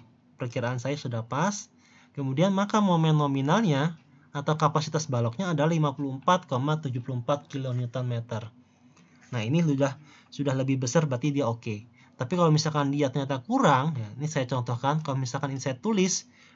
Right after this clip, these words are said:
eh, satu ya, atau dua saja, saya pasang dua supaya sama dengan yang momen positif, maka otomatis dia kurang di sini as perlunya.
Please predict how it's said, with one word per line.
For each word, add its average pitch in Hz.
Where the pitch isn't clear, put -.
eh, 131
satu 190
ya, 123
atau 131
dua 160
saja, 127
saya 151
pasang 147
dua 123
supaya 139
sama 131
dengan 131
yang 131
momen 131
positif, 127
maka 165
otomatis 170
dia 165
kurang 208
di 180
sini 185
as 165
perlunya. 160